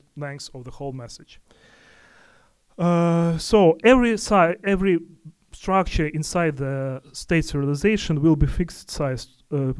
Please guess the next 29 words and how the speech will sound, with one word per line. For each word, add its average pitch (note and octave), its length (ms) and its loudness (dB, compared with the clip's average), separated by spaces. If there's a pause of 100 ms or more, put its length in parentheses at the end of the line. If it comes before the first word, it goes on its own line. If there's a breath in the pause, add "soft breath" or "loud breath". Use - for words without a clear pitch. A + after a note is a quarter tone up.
(120)
fixed F#3 380 -2
length C#3 300 -4
value, G3+ 460 0 (540 loud breath)
and, D#3+ 540 0
uh, D3 520 2 (720)
we D#3+ 100 4
will F3 120 6
have F3+ 200 2
a E3 40 4
lot F#3 220 2
of D#3+ 140 -6
space D#3+ 340 -2
for D3 200 -6
optimization D3 760 -4
via C#3 240 -2 (100)
batching C#3+ 600 0
and C3+ 140 -10
framing D3 500 -10
of B2+ 140 -10
the B2+ 60 -10
hashes, - 640 -14
I B2+ 80 -20
mean, A#2 160 -20
of A#2 140 -20
the B2+ 260 -18
hash A#2 140 -18
fu-, - 180 -20 (140)
functions. C3+ 480 -20
So D#3 300 -4